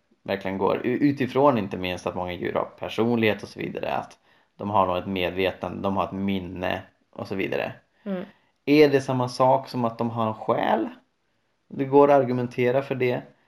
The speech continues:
Speaker 1: Och samtidigt finns det ett steg till som är jättesvårt att bedöma om djur har. Och det är självmedvetande.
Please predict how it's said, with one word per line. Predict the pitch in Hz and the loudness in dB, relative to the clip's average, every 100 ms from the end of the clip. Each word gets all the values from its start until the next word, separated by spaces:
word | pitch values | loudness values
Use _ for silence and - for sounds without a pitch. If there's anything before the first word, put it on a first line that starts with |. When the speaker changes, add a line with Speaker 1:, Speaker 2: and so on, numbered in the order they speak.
| _ _ | _ _
Speaker 1:
Och | - 123 | -6 0
samtidigt | 131 131 139 | 2 2 0
finns | 147 135 127 | 2 0 -2
det | - | -2
ett | 117 - | -2 -4
steg | - 131 110 101 - - | -10 0 2 2 -2 -10
till | - 180 113 139 - | -2 2 2 0 -6
som | - 104 | -10 -4
är | - 98 92 95 - _ _ _ _ - | 0 2 2 0 -8 _ _ _ _ -14
jättesvårt | 120 170 170 - 120 - 202 - - - - | 0 0 0 -2 -2 2 4 4 0 -6 -8
att | 104 - | -8 -6
bedöma | 117 113 131 117 95 - - | -4 6 6 6 2 0 -2
om | - 95 98 98 | -4 -4 -4 -8
djur | 104 104 98 | -6 -2 -2
har. | 98 - - - - _ _ _ _ _ _ _ _ _ | 0 0 0 -4 -10 _ _ _ _ _ _ _ _ _
Och | 117 | -2
det | 120 139 | 2 4
är | 117 | 4
självmedvetande. | - - 135 110 107 110 165 - - - - | 0 0 0 0 0 -2 -2 -4 -4 -10 -12